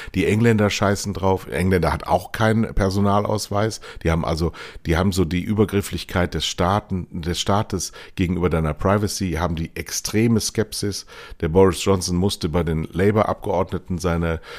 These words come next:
neuen Maßnahmen, ähm, absegnen lassen, weil die eigenen Tories zu Hunderten ihm nicht gefolgt sind, weil sie gesagt haben, „Nee, du greifst hier zu sehr in unser Lebensrecht ein.“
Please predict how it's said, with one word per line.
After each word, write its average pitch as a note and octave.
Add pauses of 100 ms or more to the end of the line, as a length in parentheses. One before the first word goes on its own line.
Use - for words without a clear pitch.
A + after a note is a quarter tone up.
(160)
neuen F2+
Maßnahmen, F2
ähm, E2
absegnen F2
lassen, E2+
weil D#2+
die D#2
eigenen E2+
Tories F#2
zu E2+
Hunderten F#2+
ihm F2
nicht F2
gefolgt G#2
sind, E2 (380)
weil E2+
sie D#2+
gesagt D#2+
haben, D#2
„Nee, D#2
du G2
greifst -
hier F2
zu -
sehr E2
in D#2
unser D#2+
Lebensrecht D#2+
ein.“ B2